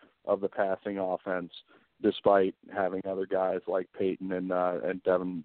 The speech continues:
and Devin Fuller around him. Um, so I think that he's, he's a very interesting pick. And looking at Jordan Lucas, wh-, who we didn't ever get a chance to talk about, what is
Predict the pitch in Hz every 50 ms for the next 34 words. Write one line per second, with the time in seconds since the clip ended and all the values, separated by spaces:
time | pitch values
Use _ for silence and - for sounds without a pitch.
0 | _ - 113 104 98 - 92 92 92 90 - - 98 95 95 95 95 92 87 -
1 | - 95 95 92 98 98 98 98 95 - - 87 87 85 87 - _ _ _ _
2 | _ _ _ _ - - 101 104 107 104 104 101 98 101 - _ _ _ _ _
3 | _ _ _ - 139 123 123 120 - 139 135 127 - 127 117 110 104 135 147 156
4 | 151 139 - _ - 113 147 165 151 147 117 123 131 123 123 120 117 110 110 -
5 | - - - - 107 104 - - 101 95 95 _ _ _ - _ _ _ - -
6 | 113 113 110 113 101 104 117 127 127 - 143 127 123 117 110 95 - 113 117 120
7 | 120 113 110 110 113 131 147 147 - - 113 110 - - - 110 117 - - 123
8 | 113 107 104 107 101 98 143 170 175 - - - - - - 98 101 95 95 90
9 | 95 90 87 - - - 92 90 - - 87 - - 85 85 85 - 92 87 92
10 | 90 90 87 - _ - - - - - - - 117 139 147 143 147 135